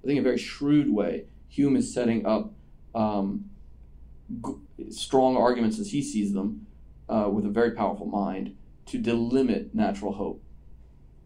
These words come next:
uh, to the realm of the non-religious. And there's a lot of that, I think, in the larger culture. But that being said, yeah, to access to grace in a habitual way and to cooperate vibrantly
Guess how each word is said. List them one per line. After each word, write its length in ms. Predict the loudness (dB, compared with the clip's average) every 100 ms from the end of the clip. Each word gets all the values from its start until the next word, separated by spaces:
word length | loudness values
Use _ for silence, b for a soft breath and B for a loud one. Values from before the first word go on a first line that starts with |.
| -20 -20 -8
uh, 200 | -2 -2 -2
to 100 | -2
the 80 | -2
realm 260 | 0 0 0
of 100 | 2
the 80 | 2
non-religious. 800 | 4 2 0 -6 -8 -10 -14 -16 -18 -6
And 100 | 0
there's 120 | 2
a 60 | 4
lot 260 | 4 4 2
of 120 | 0
that, 160 | -2
I 120 | -4 -6
think, 280 | -8 -8
in 160 | -2 0
the 160 | 0 -4 -8
larger 360 | -6 -6 -6
culture. 440 | -6 -6 -6 -10 -18 b b b b 6
But 240 | 6 8
that 180 | 6 8
being 140 | 6
said, 380 | 4 4 4 6
yeah, 240 | 4 4 -2 -16 -18 2
to 180 | 4
access 500 | 4 2 0 0 0 0
to 80 |
grace 720 | -2 4 4 6 2 0 -8 -4
in 120 | 0
a 60 | 0
habitual 520 | 0 4 2 4 0
way 360 | 0 -2 -4 -8 -16 -20 -2
and 200 | 0 2
to 200 | 2 0
cooperate 540 | 4 4 4 2 0
vibrantly 720 | 2 2 2 -2 -2 -6 -8